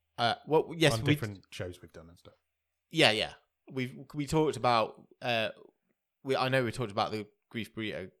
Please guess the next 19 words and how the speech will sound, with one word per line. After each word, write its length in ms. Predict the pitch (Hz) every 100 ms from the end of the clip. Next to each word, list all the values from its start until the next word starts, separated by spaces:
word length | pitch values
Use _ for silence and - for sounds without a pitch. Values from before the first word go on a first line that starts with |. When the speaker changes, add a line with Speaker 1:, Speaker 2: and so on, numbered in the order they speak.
| _
Speaker 1:
guys. 280 | - 98 90
We 60 | 92
talked 180 | 95 -
about 140 | 92
Speaker 2:
Yeah. 40 | 90
Speaker 1:
bad 160 | 92
movies, 540 | 92 90 87 87 85 - _ _ _ -
uh, 100 | 95
but 100 | 95
we've 160 | 113 123
not 240 | 135 113
done 140 | 104
this 100 | 98 92
specific 360 | - - 90
real 180 | 95 90
talk. 160 | - -
I 140 | 131
Speaker 2:
No, 40 |
we 20 | 135